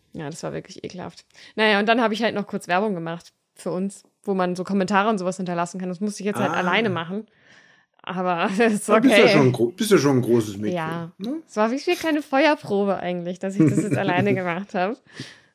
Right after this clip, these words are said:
Speaker 1: Aber es war irgendwie komisch, dass I O
Speaker 2: <laughs>
Speaker 1: einfach, dass, dass ich alles sage und nicht nur
Speaker 2: Ja,
Speaker 1: I O.
Speaker 2: die Leute haben so komisch geguckt in der Fußgängerzone, als du mit dir selber gesprochen hast, oder?
Speaker 1: Ja, schon ein bisschen.
Speaker 2: Mhm.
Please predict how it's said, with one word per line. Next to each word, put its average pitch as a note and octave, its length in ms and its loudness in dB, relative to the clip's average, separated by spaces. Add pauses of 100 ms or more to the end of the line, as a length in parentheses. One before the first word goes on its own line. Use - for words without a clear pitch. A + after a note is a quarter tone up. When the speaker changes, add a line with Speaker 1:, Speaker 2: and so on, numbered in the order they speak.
Speaker 1:
Aber F#3+ 440 -8 (640)
es - 140 -14
war G#3 120 4
irgendwie F#4 200 2
komisch, A#3 640 -4 (280)
dass G#3 280 -4
I A3+ 120 0
O G3+ 200 6
Speaker 2:
<laughs> - 20 10
Speaker 1:
einfach, F#3 380 2 (760)
dass, - 220 -18 (240)
dass G3+ 160 -4
ich - 180 -12
alles G3 260 -2
sage D3+ 300 -8
und E3+ 60 -12
nicht F3+ 180 -12
nur F3+ 180 -12
Speaker 2:
Ja, A#2+ 140 -2
Speaker 1:
I - 20 4
O. A#2+ 40 2
Speaker 2:
die C3 100 6
Leute C3+ 280 10
haben C#3 100 6
so B2 140 6
komisch B2 260 4
geguckt C#3 320 4
in A#2 60 0
der A#2 100 4
Fußgängerzone, A#2 720 2
als A2+ 180 -4
du A#2+ 60 0
mit A#2 140 -2
dir A#2 80 4
selber A2+ 260 2
gesprochen A2 440 -6
hast, - 160 -14
oder? B2 120 -8
Speaker 1:
Ja, F#3 160 -2
schon F#3 260 -8
ein - 20 -8
bisschen. F#3+ 440 -12 (320)
Speaker 2:
Mhm. B2+ 260 -6